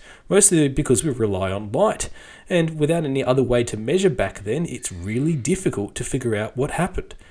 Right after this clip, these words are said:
There's a sort of limit before really light kicked off, before we could even measure.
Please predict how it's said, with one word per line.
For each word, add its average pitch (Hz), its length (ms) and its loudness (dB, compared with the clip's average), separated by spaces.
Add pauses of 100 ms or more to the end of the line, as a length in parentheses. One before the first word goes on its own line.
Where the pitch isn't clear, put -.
(160)
There's 190 200 6
a 139 120 2
sort 156 220 4
of 107 60 2
limit 135 560 0
before 113 300 -2
really 113 340 -2
light 110 360 -4
kicked - 280 -4
off, - 360 -4 (160)
before - 200 -6
we 117 120 0
could 123 100 -2
even 104 300 -6
measure. 135 240 -4